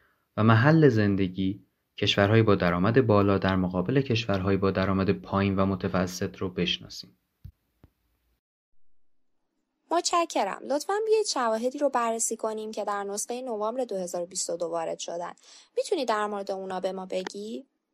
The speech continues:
Speaker 1: ما تونستیم شونزده کارآزمایی تصادفی سازی شده رو وارد مطالعه کنیم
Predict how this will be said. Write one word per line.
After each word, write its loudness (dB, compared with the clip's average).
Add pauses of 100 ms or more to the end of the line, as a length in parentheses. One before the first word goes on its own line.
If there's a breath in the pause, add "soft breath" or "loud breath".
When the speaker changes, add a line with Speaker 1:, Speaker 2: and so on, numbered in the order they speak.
(560)
Speaker 1:
ما 8
تونستیم 4
شونزده 4
کارآزمایی 2
تصادفی -4
سازی -2
شده 0
رو 4
وارد 2
مطالعه 2
کنیم -6